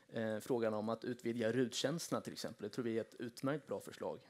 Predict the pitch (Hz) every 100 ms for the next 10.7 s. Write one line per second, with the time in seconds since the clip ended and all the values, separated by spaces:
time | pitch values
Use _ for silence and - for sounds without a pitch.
0 | - 107 101 95 95 - - - 120 -
1 | 117 120 107 117 104 117 107 107 120 117
2 | 117 113 107 104 110 - 104 127 139 127
3 | - - _ _ - 113 107 - - 135
4 | 123 - - 135 117 120 - - - -
5 | - - 127 113 - 110 107 110 104 104
6 | 120 113 135 123 - 110 107 98 104 98
7 | 98 113 110 - - - - - - 110
8 | 110 110 - 135 131 143 160 147 131 120
9 | 131 113 139 143 131 104 123 104 98 98
10 | - - 104 98 95 95